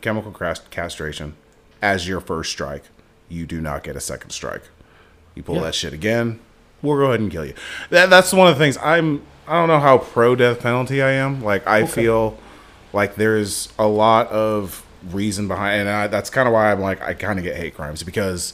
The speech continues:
Speaker 1: there's reason behind everything, regardless of whether there's no reason or reason, there is a reason. So,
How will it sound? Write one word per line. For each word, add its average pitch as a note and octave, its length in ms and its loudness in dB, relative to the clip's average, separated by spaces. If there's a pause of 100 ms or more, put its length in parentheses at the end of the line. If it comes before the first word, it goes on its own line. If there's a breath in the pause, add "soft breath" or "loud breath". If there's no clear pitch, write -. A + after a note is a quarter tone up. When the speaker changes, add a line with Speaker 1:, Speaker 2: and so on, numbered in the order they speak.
(540 loud breath)
Speaker 1:
there's A#2 200 2
reason A#2 300 0
behind F2+ 320 -4
everything, D2+ 440 -8 (140)
regardless G2 520 -4
of F2+ 120 -8
whether F#2 220 -6
there's F2 160 -8
no E2+ 140 -6
reason G2+ 340 -6
or A#2 80 -2
reason, C3 280 0
there G2 160 -2
is G2+ 160 -2
a F#2 100 -2
reason. F2+ 300 -4
So, G#2+ 380 -2